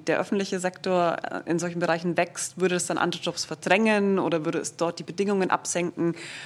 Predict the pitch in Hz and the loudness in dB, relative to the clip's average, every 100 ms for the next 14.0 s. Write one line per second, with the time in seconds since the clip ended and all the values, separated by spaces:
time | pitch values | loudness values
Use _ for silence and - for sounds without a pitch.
0 | - - 196 190 185 180 - 202 - 247 | -16 4 8 8 8 0 0 0 2 2
1 | 240 - - - 240 285 285 262 - - | 2 -4 -4 0 2 6 6 6 4 0
2 | - 202 196 202 214 220 214 208 190 233 | 0 -2 0 2 2 2 -2 -2 2 4
3 | 240 226 214 185 190 190 190 180 185 185 | 6 4 2 0 2 2 -2 -6 -2 0
4 | 180 180 170 175 - 185 185 - 180 170 | 2 0 -2 -4 -4 -4 -8 -8 -4 -4
5 | - 185 170 - - 180 180 175 175 175 | -4 -6 -4 -6 -2 0 0 -2 -4 -4
6 | 170 165 - 170 170 165 - - - - | -6 -8 -8 -4 -2 -4 -8 -14 -14 -16
7 | - 214 208 208 196 170 170 156 165 165 | 4 8 10 8 6 4 4 4 0 2
8 | 190 202 - 175 170 - - - 233 233 | 0 0 -4 -4 -2 -4 0 2 2 0
9 | 226 226 - - - - - 202 196 190 | -2 -2 -10 -16 -16 -18 2 6 8 8
10 | 190 185 180 - - - - - - 202 | 6 4 0 -6 -20 -20 -20 0 4 4
11 | - 247 277 262 285 - - 208 202 277 | 4 4 4 4 4 2 2 4 6 4
12 | 320 - 202 226 - - 190 185 - 180 | 2 0 0 0 -6 0 2 0 0 0
13 | 185 - 226 262 240 202 185 190 185 | 0 2 2 4 4 2 2 2 2